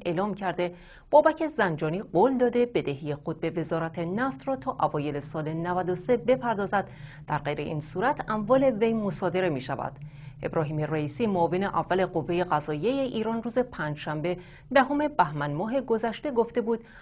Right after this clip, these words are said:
اموال بابک زنجانی شناسایی و توقیف شده و تحت نظر دادستان قرار دارد. بابک زنجانی، تاجر و سرمایه‌دار ایرانی، نهم دی ماه بازداشت شد. حسین دهدشتی همچنین از تصمیم قوه قضاییه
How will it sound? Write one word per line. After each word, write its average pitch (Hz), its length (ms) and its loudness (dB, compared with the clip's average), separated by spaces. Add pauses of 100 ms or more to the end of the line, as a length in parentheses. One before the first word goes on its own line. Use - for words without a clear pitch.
(120)
اموال 294 400 4
بابک 170 480 2
زنجانی 180 540 -2
شناسایی 151 640 -4
و 208 160 -2
توقیف 202 480 -2
شده 208 320 -2 (300)
و - 80 -6
تحت 170 300 -4
نظر 185 560 0
دادستان 247 500 2
قرار 135 300 2
دارد. 135 400 -4 (440)
بابک 151 300 -4
زنجانی، 156 500 -2
تاجر 175 400 -4
و 156 80 -2
سرمایه‌دار 151 640 -2
ایرانی، 170 600 -2
نهم 254 500 2
دی 160 280 0
ماه 196 300 -2
بازداشت 202 440 0
شد. - 220 -8 (500)
حسین 170 320 2
دهدشتی 156 560 -4
همچنین 254 600 0
از 226 160 -2
تصمیم 190 460 -2
قوه 180 420 0
قضاییه 151 600 -2